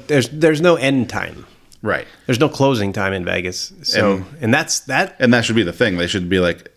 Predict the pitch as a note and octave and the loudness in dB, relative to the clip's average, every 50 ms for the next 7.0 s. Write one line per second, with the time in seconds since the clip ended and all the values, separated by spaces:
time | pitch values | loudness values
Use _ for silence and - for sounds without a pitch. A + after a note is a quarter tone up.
0 | _ _ _ - F2 D#2+ D#2+ D#2+ D2+ G#2+ G#2+ A2 G#2+ G#2+ G#2 - - A2+ G#2 F#2+ | _ _ _ -12 -10 -10 -8 -6 -2 -2 0 0 -2 -2 -4 -2 -2 -2 -2 -2
1 | G2 F#2 - - - F#2 F#2 F#2 F#2 - F#2+ F2+ F2 F2 E2+ E2+ E2 E2 E2 D#2+ | -4 -8 -6 -4 -4 -2 -2 -4 -4 -4 -4 -2 -2 -2 -4 -6 -8 -8 -6 -6
2 | D#2 - - - - F#2 F2 - - G#2 F#2+ - - F#2+ F#2+ F#2+ F2+ F2+ F2+ F2+ | -8 -8 -12 -12 -10 -10 -8 -4 -4 -4 -4 -2 -2 -2 0 0 0 -2 -2 -4
3 | E2+ E2+ F#2+ F2+ F2+ F2 E2+ F#2 E2+ F#2 F2+ F2 E2 F2+ F2+ F2 E2+ E2 E2+ D#2+ | -4 -4 -4 -4 -4 -6 -6 -6 -4 -2 -2 -2 -2 -2 -4 -4 -4 -6 -8 -10
4 | - F#2 F#2+ F#2 F2+ F2+ E2+ - - F2+ F2 D#2+ - - F2 D#2+ D#2 D#2+ D#2+ D2+ | -8 -6 -4 -2 -2 -4 -6 -6 -6 -6 -6 -6 -6 -8 -8 -8 -6 -8 -8 -8
5 | - - - E2+ D#2 D2 D#2+ D2+ C#2 C2+ - - - B2+ A2 G2 A2 A2+ G2+ - | -10 -12 -12 -12 -10 -8 -8 -8 -8 -10 -10 -4 -2 -2 0 0 -2 -4 -4 -6
6 | - - - - - A2 A#2 C3 B2+ - - - A2 F#2+ F2 - - - - | -14 -20 -18 -12 -4 -2 0 0 0 0 0 0 0 0 0 -4 -8 -12 -12